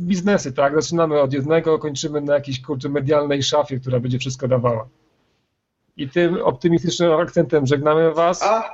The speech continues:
Speaker 2: jeszcze jedna rzecz, przepraszam. Y, chciałem powiedzieć, że wszystkiego dobrego, składamy tutaj publiczne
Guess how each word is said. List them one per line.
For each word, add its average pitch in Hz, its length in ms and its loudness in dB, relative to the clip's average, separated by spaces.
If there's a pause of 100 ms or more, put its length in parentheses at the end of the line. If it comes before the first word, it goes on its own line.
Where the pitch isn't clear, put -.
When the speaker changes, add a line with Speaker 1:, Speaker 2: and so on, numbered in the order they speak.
Speaker 2:
jeszcze 175 260 -4
jedna 170 200 -4
rzecz, 175 380 -10
przepraszam. 160 480 0 (840)
Y, 113 320 2
chciałem 160 320 0
powiedzieć, 131 720 0
że 110 760 2
wszystkiego 123 600 -4
dobrego, 110 560 2
składamy 113 540 0
tutaj - 240 -8
publiczne 110 540 -10